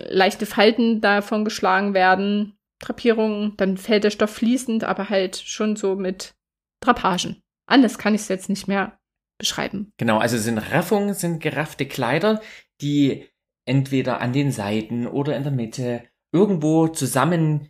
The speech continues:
Speaker 2: gerafft, geknautscht sind und damit sozusagen die, die Silhouette etwas verformen und verändern und das aber immer in sehr schönen fließenden Stoffen.
Speaker 1: Weißt du, welches Kleid mir hier besonders gut gefällt?
Speaker 2: Hm, nein.
Speaker 1: Hast du keine Ahnung?
Speaker 2: Hm, nein.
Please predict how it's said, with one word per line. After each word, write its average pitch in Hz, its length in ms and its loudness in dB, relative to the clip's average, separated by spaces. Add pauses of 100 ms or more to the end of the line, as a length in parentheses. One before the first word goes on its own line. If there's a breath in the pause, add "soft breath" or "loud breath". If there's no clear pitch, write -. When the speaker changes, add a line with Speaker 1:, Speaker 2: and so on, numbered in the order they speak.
(120)
Speaker 2:
gerafft, 123 360 -2
geknautscht - 640 0
sind 277 280 2 (220 soft breath)
und 135 440 2
damit 135 500 2
sozusagen 131 560 0
die, 120 320 -2
die 120 120 -8
Silhouette 117 600 -2
etwas 117 360 -4
verformen 180 680 2
und 135 160 -2
verändern 226 600 -2 (360)
und 127 140 0
das 135 140 2
aber 123 180 2
immer 127 240 0
in 120 220 -2
sehr 117 240 -4
schönen 113 340 -4
fließenden 104 440 -4
Stoffen. - 360 -12
Speaker 1:
Weißt 214 220 0
du, - 20 2
welches 208 240 2
Kleid 196 220 0
mir 240 80 4
hier 196 100 0
besonders 202 460 2
gut - 160 -6
gefällt? 185 520 -2 (300)
Speaker 2:
Hm, 80 1160 -4
nein. 92 180 -8 (220)
Speaker 1:
Hast 233 140 -2
du - 20 -12
keine 240 260 4
Ahnung? 190 320 0 (180)
Speaker 2:
Hm, 95 540 -4
nein. 113 300 -4